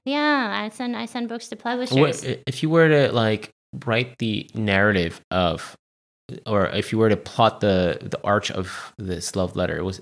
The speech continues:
Speaker 2: was there, w-, uh, would there be, like, chapters or, like, like, big,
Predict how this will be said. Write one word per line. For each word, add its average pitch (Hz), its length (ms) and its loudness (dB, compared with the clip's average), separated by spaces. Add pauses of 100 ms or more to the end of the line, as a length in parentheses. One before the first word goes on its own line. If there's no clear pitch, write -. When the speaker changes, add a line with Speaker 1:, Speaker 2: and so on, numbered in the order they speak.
Speaker 2:
was 95 140 -12
there, 98 120 -2
w-, - 200 -10
uh, 90 200 -4
would - 100 -8
there 95 120 0
be, 98 160 0
like, 85 220 -2 (140)
chapters 135 640 -2
or, 50 300 -6
like, - 380 -10 (400)
like, 95 280 -4
big, 95 260 2